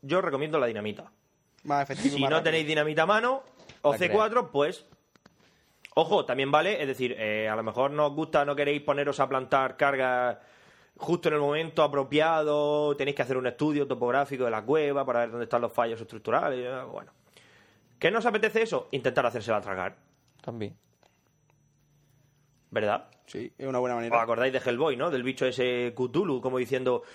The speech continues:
Speaker 1: "Oh, te voy a comer", y entonces tira de las anillas de la granada y dice, <laughs> "Esto te va a doler". ¿Vale?
Speaker 3: Mm.
Speaker 1: Porque Hellboy, entre otras cosas, es ignífugo.
Speaker 3: Eso,
Speaker 1: Lo
Speaker 3: eso
Speaker 1: meto,
Speaker 3: está muy bien.
Speaker 1: lo meto aquí,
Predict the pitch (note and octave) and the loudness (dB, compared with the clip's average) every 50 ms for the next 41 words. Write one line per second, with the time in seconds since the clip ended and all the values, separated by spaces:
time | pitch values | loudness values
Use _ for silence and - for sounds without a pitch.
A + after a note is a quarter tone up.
0 | - - - - A3+ A#3+ - F#3+ G3+ B3 B3+ A#3 F#3+ F#3+ G3 A3 G3+ E3+ C#3+ C3+ | -20 -8 0 0 0 2 2 2 2 2 2 2 0 -2 0 0 0 0 0 -2
1 | - E3 D3+ E3+ E3 - - - _ - - - F3 F3 F#3 F3 F3 F3 E3+ D#3 | -2 -2 0 0 -2 -2 -4 -20 _ -10 0 2 4 4 4 4 4 2 0 0
2 | E3+ E3 F3 F3 F3 D#3+ D#3+ E3+ D#3+ D3 D#3+ D#3+ E3+ F3+ F3 E3 D3+ C#3 - D3+ | 0 -2 0 0 2 2 4 2 2 2 2 2 2 2 0 0 -2 -4 -4 -6
3 | B2+ A#2+ - - - - - D3+ C#3 - - - - - - - E3 - - - | -6 -6 -8 -12 -14 -12 -12 -12 -12 -12 -16 -20 -16 -6 0 0 0 2 4 2
4 | F#3+ D3+ E3+ D#3 D#3+ D3+ C#3 C3+ D3 C3 G#2 - - _ _ _ _ _ _ _ | 4 4 4 2 4 2 2 0 0 -2 -2 -6 -12 _ _ _ _ _ _ _
5 | _ _ _ _ _ _ _ _ _ - C3 C3 C3+ D3+ F#3 - - _ _ _ | _ _ _ _ _ _ _ _ _ -2 0 2 2 2 0 -6 -10 _ _ _
6 | _ _ _ _ _ _ _ _ _ _ _ _ _ _ _ - - A#2+ - - | _ _ _ _ _ _ _ _ _ _ _ _ _ _ _ -4 -4 -2 0 0
7 | B2 A2+ A2+ G#2+ - - C3 C3 C3 C#3+ D3 C#3 A#2+ - B2+ B2+ B2 - - B2 | 0 0 0 -2 -2 -2 -2 0 0 0 0 -2 -4 -4 -4 -4 -2 -4 -4 -2
8 | D3 C3+ - C3 B2+ B2 A#2 G#2+ A#2+ B2 B2 - A2 G2 - - _ _ _ _ | -2 -2 0 0 0 -2 -2 -4 -6 -6 -6 -6 -6 -10 -10 -12 _ _ _ _
9 | _ _ _ _ _ _ _ _ _ _ _ _ _ _ _ _ _ _ _ _ | _ _ _ _ _ _ _ _ _ _ _ _ _ _ _ _ _ _ _ _
10 | - E3+ C#3+ C#3+ C#3+ - - D#3 E3 F#3+ G3 - - G#3+ F#3 D3 B2+ B2+ F#3+ - | -12 -10 -2 0 0 2 2 2 2 2 0 2 0 0 0 0 -2 -4 -4 -2
11 | A2+ A2+ A#2+ B2 A#2+ A#2+ A#2 A#2 C#3 E3 - - _ | -4 -2 -2 0 0 0 0 0 -2 -4 -6 -10 _